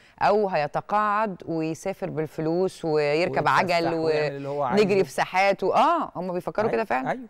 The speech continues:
Speaker 2: فهي قررت انها تتجوز واحد اوروبي بثقافه اوروبيه.
Speaker 1: مم.
Speaker 2: خلاص، ما تجيش تكلمينا عن خلفه، وما تجيش تكلمينا على انه انا كنت فاكراه ومش
Speaker 1: بس
Speaker 2: مكلم-،
Speaker 1: ثواني، هو
Speaker 2: أنتي
Speaker 1: واحد،
Speaker 2: اللي اخترتي.
Speaker 1: واحد جيت قدم لها على الطريقه الاسلاميه وحب
Speaker 2: هي
Speaker 1: ودخل
Speaker 2: اللي طلبت
Speaker 1: الاسلام عن
Speaker 2: كده،
Speaker 1: اقتناع.
Speaker 2: هي اللي طلبت كده. يعني
Speaker 1: تفتكر
Speaker 2: أنت،
Speaker 1: هي ما
Speaker 2: يعني
Speaker 1: أرغب-،
Speaker 2: أنت،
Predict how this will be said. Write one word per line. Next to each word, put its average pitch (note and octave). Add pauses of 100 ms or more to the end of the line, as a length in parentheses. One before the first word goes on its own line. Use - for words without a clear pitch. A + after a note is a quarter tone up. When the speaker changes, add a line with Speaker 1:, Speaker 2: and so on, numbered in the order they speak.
(260)
Speaker 2:
فهي F#3
قررت G3
انها F3
تتجوز F3
واحد F3
اوروبي G3
بثقافه E3+
اوروبيه. B2+
Speaker 1:
مم. D3+
Speaker 2:
خلاص، F3
ما D3
تجيش D3+
تكلمينا D#3
عن C3
خلفه، F3+
وما E3
تجيش C#3
تكلمينا D3
على C#3
انه D3
انا D3+
كنت -
فاكراه C#3+
ومش D3
Speaker 1:
بس D#3
Speaker 2:
مكلم-، C#3
Speaker 1:
ثواني، G#3
هو G3 (160)
Speaker 2:
أنتي F#3
Speaker 1:
واحد، F3+
Speaker 2:
اللي F3
اخترتي. E3
Speaker 1:
واحد F#3+
جيت E3
قدم D3+
لها E3
على D3+
الطريقه D3
الاسلاميه C#3+
وحب D#3
Speaker 2:
هي C#3+
Speaker 1:
ودخل C3+
Speaker 2:
اللي D#3+
طلبت D3
Speaker 1:
الاسلام D#3
عن C#3
Speaker 2:
كده، D3
Speaker 1:
اقتناع. D3+
Speaker 2:
هي G#3+
اللي F#3+
طلبت G3
كده. G3+
يعني D3
Speaker 1:
تفتكر F3+
Speaker 2:
أنت، B3+
Speaker 1:
هي C4
ما A3
Speaker 2:
يعني F3
Speaker 1:
أرغب-، E3+
Speaker 2:
أنت، D#3